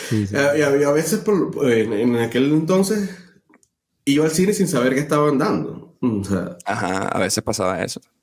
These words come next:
Speaker 2: o sea, eran días de,
Speaker 3: Paseo
Speaker 2: "Ah,
Speaker 3: de centro
Speaker 2: vamos a
Speaker 3: comercial y,
Speaker 2: vamos,
Speaker 3: y si acaso
Speaker 2: metámonos a
Speaker 3: vamos a
Speaker 2: ver, metámonos a ver esta película". Y yo no entraba
Speaker 1: Sí,
Speaker 2: y
Speaker 1: sí.
Speaker 2: veía una película. O sea.
Speaker 1: Pues bueno, yo, yo no la vi, no la vi porque con veintiún años y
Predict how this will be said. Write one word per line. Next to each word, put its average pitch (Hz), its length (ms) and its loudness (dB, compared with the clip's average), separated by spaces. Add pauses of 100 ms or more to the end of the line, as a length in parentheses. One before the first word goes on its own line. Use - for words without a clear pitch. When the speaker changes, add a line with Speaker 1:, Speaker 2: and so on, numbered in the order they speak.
(160)
Speaker 2:
o 120 80 0
sea, 104 260 -4
eran 98 140 -4
días 120 160 0
de, 147 60 0
Speaker 3:
Paseo 143 320 2
Speaker 2:
"Ah, 160 40 2
Speaker 3:
de 165 80 2
centro 160 200 0
Speaker 2:
vamos 170 100 2
a 165 40 2
Speaker 3:
comercial 165 600 2
y, 127 460 2
Speaker 2:
vamos, 135 320 -2
Speaker 3:
y - 40 -6
si 127 80 -4
acaso 135 340 2
Speaker 2:
metámonos 139 120 2
a 139 60 2
Speaker 3:
vamos 131 140 2
a 139 40 2
Speaker 2:
ver, - 380 -4 (240)
metámonos 131 500 0
a 117 80 -2
ver 110 200 -4
esta 120 260 -2
película". 104 340 -2
Y - 380 -10
yo 92 80 0
no 98 80 0
entraba 110 220 2
Speaker 1:
Sí, 113 40 2
Speaker 2:
y 113 40 0
Speaker 1:
sí. 113 60 2
Speaker 2:
veía 98 120 2
una 104 120 0
película. 90 300 -4 (180)
O 101 100 -2
sea. 95 140 -2 (640)
Speaker 1:
Pues 123 140 0
bueno, 143 200 0
yo, 131 140 0
yo 143 180 0
no 165 80 2
la 160 100 2
vi, 135 160 2
no 120 80 0
la 135 80 2
vi 143 140 0
porque 139 260 -2
con 110 160 -6
veintiún 110 320 -2
años 139 300 2
y 117 220 -2